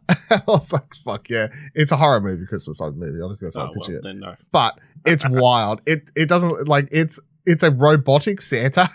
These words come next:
Speaker 1: <laughs> that goes around, and he's, like, got laser beam eyes at one point, and, um, it's just, like, come alive, and <laughs> it, it, obviously it's not taking itself very seriously. There's, there's a few,
Speaker 2: No.
Speaker 1: like, outlandish lines and stuff like that, but I was like, "Yes." Um, I like how I've got
Speaker 2: Okay.
Speaker 1: two horror,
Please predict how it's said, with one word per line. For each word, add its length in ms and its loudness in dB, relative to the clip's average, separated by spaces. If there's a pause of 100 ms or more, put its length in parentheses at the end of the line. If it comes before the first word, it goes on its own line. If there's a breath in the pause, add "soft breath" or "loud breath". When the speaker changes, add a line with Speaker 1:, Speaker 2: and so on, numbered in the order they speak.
(140)
Speaker 1:
<laughs> 180 -20
that 260 0
goes 320 4
around, 540 2 (320 loud breath)
and 120 2
he's, 140 2
like, 140 2
got 160 4
laser 380 4
beam 240 2
eyes 220 6
at 80 0
one 240 2
point, 380 4
and, 460 0
um, 580 -2 (300 soft breath)
it's 160 0
just, 120 0
like, 140 0
come 200 0
alive, 520 4
and 540 0 (160)
<laughs> 160 -8
it, 680 4
it, 100 -2 (120)
obviously 300 4
it's 120 -2
not 140 -2
taking 280 -4
itself 260 -6
very 180 -6
seriously. 360 -8
There's, 180 -8 (320 loud breath)
there's 160 -6
a 60 -4
few, 220 -8
Speaker 2:
No. 80 -6
Speaker 1:
like, 220 -10
outlandish 500 -8
lines 300 -8
and 100 -12
stuff 220 -10
like 140 -10
that, 180 -10
but 80 -8
I 60 -8
was 100 -8
like, 200 -12
"Yes." 380 -18
Um, 160 -6 (240 loud breath)
I 80 2
like 160 4
how 120 4
I've 60 0
got 140 2
Speaker 2:
Okay. 120 -6
Speaker 1:
two 380 4
horror, 560 0